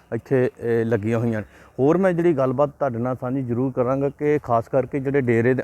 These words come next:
ਅੰਦਰ ਜਿਹੜੇ ਆ ਰਿਹਾਇਸ਼, ਜਿਹੜੀਆਂ ਸੰਗਤਾਂ ਜਿਹੜੀਆਂ ਦੂਰੋਂ ਦੂਰੋਂ ਆਉਂਦੀਆਂ ਨੇ, ਉਹਨਾਂ ਵਾਸਤੇ ਰਹਿਣ ਵਾਸਤੇ ਜਿਹੜੀ ਆ,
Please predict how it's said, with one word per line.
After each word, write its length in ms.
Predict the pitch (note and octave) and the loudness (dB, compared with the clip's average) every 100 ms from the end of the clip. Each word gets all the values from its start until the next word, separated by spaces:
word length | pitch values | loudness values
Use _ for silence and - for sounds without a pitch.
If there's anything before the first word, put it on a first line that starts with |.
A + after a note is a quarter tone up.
| - | -4
ਅੰਦਰ 360 | A2+ A2+ B2 | -2 2 2
ਜਿਹੜੇ 300 | A#2+ A#2+ B2 | 2 0 2
ਆ 160 | B2 C#3 - - - | 2 0 -6 -14 -4
ਰਿਹਾਇਸ਼, 420 | A#2 B2+ C#3 - C3 - _ _ _ - _ _ | 2 4 4 2 0 -2 _ _ _ -20 _ _
ਜਿਹੜੀਆਂ 240 | C3 D3 D3+ | 0 2 2
ਸੰਗਤਾਂ 360 | - C3 C3+ | 2 2 2
ਜਿਹੜੀਆਂ 260 | C#3+ C#3+ D3 | 4 2 2
ਦੂਰੋਂ 260 | B2+ B2+ C#3 | 2 4 4
ਦੂਰੋਂ 220 | D3+ C#3+ | 2 2
ਆਉਂਦੀਆਂ 320 | B2 B2+ C#3 | 0 2 0
ਨੇ, 60 | C#3+ | 0
ਉਹਨਾਂ 300 | D#3+ D#3 D#3 | 0 2 2
ਵਾਸਤੇ 260 | C#3+ D#3 | 2 2
ਰਹਿਣ 260 | B2 C3+ F3 | 2 4 4
ਵਾਸਤੇ 360 | E3 - D3+ | 2 2 0
ਜਿਹੜੀ 220 | C3+ C3+ | 2 2
ਆ, 80 | C3 | 2